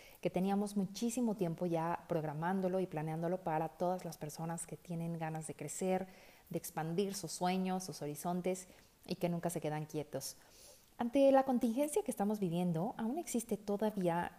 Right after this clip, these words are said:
quien se pregunta si es importante comunicar o no comunicar. Si lo mejor es que las marcas hagan como si no pasara nada o bien ser parte de una solución y transmitirlo. Lo cierto es que aquí en Level Dream somos de la idea en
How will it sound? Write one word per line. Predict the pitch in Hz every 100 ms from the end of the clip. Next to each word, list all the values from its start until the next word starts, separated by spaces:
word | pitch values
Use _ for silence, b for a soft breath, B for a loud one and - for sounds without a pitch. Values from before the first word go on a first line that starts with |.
| -
quien | 180 175
se | 180
pregunta | 170 165 170 175
si | - 180
es | 180
importante | 202 170 156 160 170
comunicar | - 156 156 156 147 185 -
o | 165
no | 151 -
comunicar. | 156 170 175 247 208 - B B B
Si | - 214
lo | 202
mejor | 190 208 285
es | -
que | 196
las | 170 -
marcas | 208 220 214 175 247 -
hagan | 202 202
como | 202 175
si | 160 165
no | 175
pasara | 180 170 156
nada | 147 156 151 -
o | -
bien | 160 175 165 185
ser | 202 175
parte | - 156 - 170
de | 156
una | 156
solución | 160 156 143 - 175 - B B B -
y | 175
transmitirlo. | 170 165 - 160 - 139 156 143 b b b b
Lo | 214
cierto | 220 262 277 285
es | 294 254 -
que | 226 233 233 -
aquí | 175 - 170 202
en | 190
Level | 160 175 180
Dream | 160 151 165 233 -
somos | - 160 165 165
de | 151
la | 147
idea | 151 165 160 170 -
en | 175 175 185 190